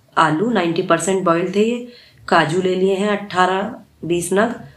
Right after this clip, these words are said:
और ले लिए हैं एक बाउल भर के पनीर, थोड़ा सा चाट मसाला और नींबू का रस। डाल लेंगे अपने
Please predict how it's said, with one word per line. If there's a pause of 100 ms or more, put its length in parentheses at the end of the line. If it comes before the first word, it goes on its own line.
(120)
और
ले
लिए
हैं
एक
बाउल
भर
के (440)
पनीर, (500)
थोड़ा
सा
चाट
मसाला
और
नींबू
का (460)
रस। (800)
डाल
लेंगे (420)
अपने